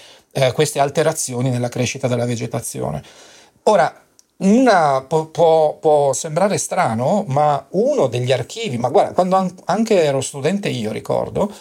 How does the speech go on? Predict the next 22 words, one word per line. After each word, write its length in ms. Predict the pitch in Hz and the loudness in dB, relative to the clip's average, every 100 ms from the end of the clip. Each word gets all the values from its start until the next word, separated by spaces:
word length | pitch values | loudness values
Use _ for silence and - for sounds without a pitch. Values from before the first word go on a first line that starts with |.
| - - _ - | -20 -20 _ 0
ehm, 840 | 135 135 131 117 120 113 113 110 | 2 4 2 0 -4 -2 -4 -2
era 240 | - 180 139 | 0 2 2
già 380 | 123 208 151 113 | 2 2 2 0
prassi 440 | 147 160 - 107 | 2 0 0 -6
da 80 | 104 | -4
molto 300 | 143 160 131 | -4 -4 -4
tempo, 720 | 120 107 131 107 117 147 - | -4 -4 -8 -4 0 0 0
eh, 280 | 127 123 113 | -2 -2 0
quando 260 | 151 180 | 0 0
si 140 | 170 131 | -2 -6
faceva 300 | 113 165 160 | -6 -2 -2
questo 260 | 120 117 | -2 -10
tipo 260 | 104 156 165 | -8 -4 -4
di 240 | 107 123 | -4 -6
indagini, 680 | 147 131 117 - 104 120 147 165 | -4 -2 -2 -4 -6 -6 -4 -2
andare 460 | 220 185 117 131 | 2 2 2 2
a, 260 | 170 123 - | 2 0 -2
eh, 260 | 131 123 120 | -2 0 0
scavare 640 | - 180 175 143 202 202 | -4 -2 0 2 2 0
negli 300 | 127 156 180 | 0 0 0
archivi 400 | 180 180 190 120 | 0 -2 -4 -4
fotografici, 920 | 113 - 208 151 - 117 135 - 190 | -6 -2 0 2 0 -4 -6 -4 -6